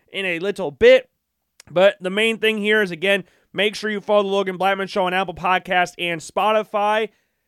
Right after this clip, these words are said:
Yeah, that's right. And leave a rating out of five stars on both as well.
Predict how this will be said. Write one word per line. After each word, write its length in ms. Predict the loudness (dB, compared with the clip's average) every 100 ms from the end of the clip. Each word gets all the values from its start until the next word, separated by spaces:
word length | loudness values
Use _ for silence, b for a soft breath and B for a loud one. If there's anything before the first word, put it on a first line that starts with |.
| _ _
Yeah, 260 | -2 -2 -2 B -2
that's 260 | -2 2
right. 160 | 2 2
And 80 | 0
leave 140 | 0
a 40 |
rating 240 | 2 2 0
out 60 |
of 80 | -2
five 240 | 0 -2 0
stars 280 | 0 0
on 120 | -2 -4
both 220 | -4 -4
as 120 | -6
well. 240 | -2 -4